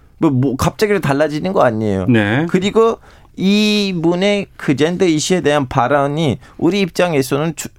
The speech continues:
Speaker 1: 적절하든 부적절하든 결론적으로는
Speaker 2: 음.
Speaker 1: 범죄를, 에, 담겨 있지 않았기 때문에 이 발언을 지지하는 우리 국민들도 있어요.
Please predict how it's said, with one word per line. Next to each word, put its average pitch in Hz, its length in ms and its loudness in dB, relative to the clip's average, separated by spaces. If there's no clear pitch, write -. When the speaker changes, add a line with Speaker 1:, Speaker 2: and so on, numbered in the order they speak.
Speaker 1:
적절하든 160 720 -2
부적절하든 151 840 -2
결론적으로는 139 540 2
Speaker 2:
음. - 20 -10
Speaker 1:
범죄를, 135 680 0
에, 110 440 4
담겨 139 360 0
있지 147 220 0
않았기 117 420 0
때문에 117 520 0
이 196 420 2
발언을 151 600 0
지지하는 160 580 0
우리 170 220 0
국민들도 180 600 -2
있어요. 90 340 -2